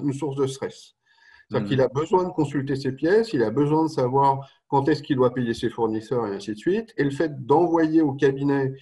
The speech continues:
Speaker 1: ses pièces, bah, pour lui, ça constitue un stress parce qu'il faut qu'il les récupère vite. Euh, il doit pouvoir avoir, y avoir accès pour payer. Et combien de fois les clients avant nous réclamaient de leur renvoyer les pièces comptables parce qu'ils avaient besoin de payer, euh,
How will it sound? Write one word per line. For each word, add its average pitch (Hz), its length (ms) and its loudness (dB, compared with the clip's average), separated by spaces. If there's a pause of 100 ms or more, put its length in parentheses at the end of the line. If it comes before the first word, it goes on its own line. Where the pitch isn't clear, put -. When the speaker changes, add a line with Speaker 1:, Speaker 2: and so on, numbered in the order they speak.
(200)
Speaker 1:
ses - 300 -2
pièces, 208 540 0 (260)
bah, 120 160 -2 (160)
pour 170 200 4
lui, 202 220 2
ça 190 160 0
constitue 160 440 -2
un 123 100 2
stress 202 320 0
parce 135 160 -4
qu'il 131 100 -6
faut 135 140 -8
qu'il 131 160 -6
les 113 60 2
récupère 107 420 -6
vite. 170 280 -4 (640)
Euh, 147 600 8
il 151 80 0
doit 151 180 4
pouvoir 151 460 0
avoir, 135 360 2
y 135 140 2
avoir 131 240 6
accès 131 340 0
pour 135 220 -6
payer. 170 420 2 (220)
Et 120 100 -2
combien 175 380 6
de 170 80 0
fois 165 300 4
les 139 140 4
clients 147 420 4
avant 147 420 4
nous 139 160 4
réclamaient 135 560 2 (320)
de 127 240 4
leur 151 320 6
renvoyer 151 720 6
les 139 140 4
pièces 139 240 0
comptables 143 360 0
parce 135 140 -6
qu'ils 123 180 -4
avaient 123 200 4
besoin 120 260 0
de 120 100 -4
payer, 131 380 4
euh, 113 240 4